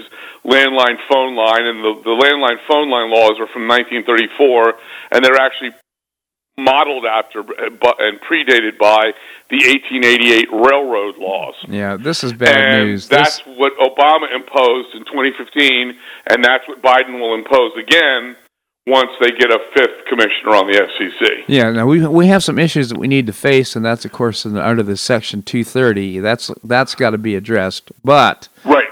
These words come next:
Speaker 2: this whole notion about, uh, net neutrality, to me, just leave it alone.
Speaker 1: Well,
Speaker 2: There's
Speaker 1: and here's the fun part. The, the net neutrality rules that are gonna be, the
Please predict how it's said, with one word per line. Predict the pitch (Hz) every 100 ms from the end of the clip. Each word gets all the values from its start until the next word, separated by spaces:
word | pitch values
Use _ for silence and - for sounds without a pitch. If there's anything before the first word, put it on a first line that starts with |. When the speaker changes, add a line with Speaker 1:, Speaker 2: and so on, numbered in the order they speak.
| -
Speaker 2:
this | 127 156 -
whole | 170 165
notion | 156 160 143 151
about, | 131 131 120 120
uh, | 120 110 104
net | 117 131
neutrality, | 95 - - 123 123 131 143 147 - _ _ _ _
to | 123
me, | 135 143 156 156
just | 135 107 - 107
leave | 113 139 170 165
it | 156
alone. | 127 131 135 135
Speaker 1:
Well, | 202 208
Speaker 2:
There's | 185
Speaker 1:
and | 175
here's | 240 285 -
the | 220 -
fun | 226 254 247
part. | - 98 85 - _ _ _ _ _ _ _ _ _ _ -
The, | 180 185 208 175
the | 190
net | 202 285
neutrality | 247 202 208 202 214 196
rules | 165 - 156 143 151 170 160 151
that | 147
are |
gonna | 147 185
be, | 185 165
the | 156 151 147